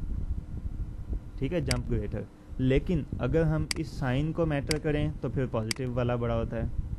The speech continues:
ठीक है, ये negative वाला छोटा है, तो it's mean टू वाला बड़ा है। तो ये फ़र्क है इन दो में, जेए जेबी में और जेएल जेजी में। ठीक है, ये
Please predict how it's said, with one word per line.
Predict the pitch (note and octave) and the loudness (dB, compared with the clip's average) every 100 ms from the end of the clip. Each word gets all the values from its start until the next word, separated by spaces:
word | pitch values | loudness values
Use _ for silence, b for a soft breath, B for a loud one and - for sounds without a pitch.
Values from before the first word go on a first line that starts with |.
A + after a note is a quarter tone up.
| - | -6
ठीक | A#2+ | -6
है, | A#2+ A#2 | -2 -2
ये | A#2+ A#2 - - - - | 0 -2 -4 -10 -16 -8
negative | B2 A2+ A#2 A#2+ | -6 -2 -2 -2
वाला | A#2 A#2 | -2 0
छोटा | A2+ A#2 A#2+ | 0 0 -2
है, | A#2 G#2+ - - - | -2 -2 -4 -8 -8
तो | - | -4
it's | A#2+ - | -4 -2
mean | B2 A2+ A#2+ | -2 -2 -2
टू | |
वाला | A#2 A#2+ A#2 | -2 0 0
बड़ा | A2 G#2+ | -2 -4
है। | G#2+ - - - - - - - | -4 -6 -8 -8 -8 -8 -8 -4
तो | C#3+ C3 | -2 0
ये | A#2+ D3+ | 2 0
फ़र्क | E3 B2+ B2 A#2 | 2 2 2 2
है | C3 C3 D#3+ - - - - - - - - - - | 0 2 0 -4 -10 -12 -6 -4 -2 -2 -2 -2 -2
इन | C3+ C3 | 0 2
दो | A#2+ A2+ | 2 0
में, | A2+ A#2+ G#2+ G2+ - - - | 0 0 -2 -4 -4 -2 0
जेए | B2 C3 C3+ | 0 2 0
जेबी | A#2+ A#2+ B2 C3 | 2 0 0 0
में | C#3 | 0
और | C#3 | 0
जेएल | B2 A#2+ A#2+ A#2+ C3 B2+ - - - - C3 | 0 0 0 0 0 -2 -6 -10 -8 -8 -4
जेजी | A#2 B2 A#2+ A2+ A2 G#2 | 0 2 2 2 0 -2
में। | G#2 F#2+ - | -4 -8 -6
ठीक | C3+ D#3 | -4 -2
है, | D3+ - - B - - B2+ | -2 -4 -4 B -4 -6 -2
ये | A#2+ D3 | 2 4